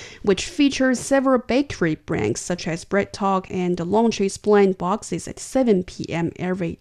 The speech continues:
day. And this trend has obviously stirred conversations on Chinese social media, Weibo,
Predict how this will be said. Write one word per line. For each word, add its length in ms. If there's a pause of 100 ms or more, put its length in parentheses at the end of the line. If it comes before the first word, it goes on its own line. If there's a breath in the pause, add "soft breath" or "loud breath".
(100)
day. 420 (320 loud breath)
And 200
this 180
trend 440
has 300
obviously 600
stirred 560
conversations 920
on 200
Chinese 320
social 260
media, 380
Weibo, 680